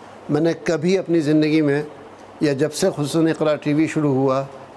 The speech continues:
या जब से मेरे टीवी के ऊपर पिछले सात सालों में प्रोग्राम शुरू हुए, किसी को ये नहीं कहा कि आपके पास टीवी नहीं, आप ख़रीद लें ताकि आप ये प्रोग्राम तो देख पाएँ। नहीं, टीवी घर में ना होना बेहतर है बनिस्बत होने के। साथ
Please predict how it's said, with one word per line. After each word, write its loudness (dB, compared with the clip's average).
या 0
जब 2
से -2
मेरे 2
टीवी 0
के -2
ऊपर -2
पिछले -2
सात -2
सालों -2
में 0
प्रोग्राम -2
शुरू -2
हुए, 0
किसी 0
को 4
ये 2
नहीं 2
कहा 0
कि -4
आपके 0
पास -2
टीवी 0
नहीं, 2
आप 0
ख़रीद 0
लें 2
ताकि 0
आप 0
ये 2
प्रोग्राम 0
तो 0
देख 0
पाएँ। -8
नहीं, 0
टीवी 2
घर 0
में 2
ना 4
होना 0
बेहतर 0
है -2
बनिस्बत -2
होने 2
के। -8
साथ 2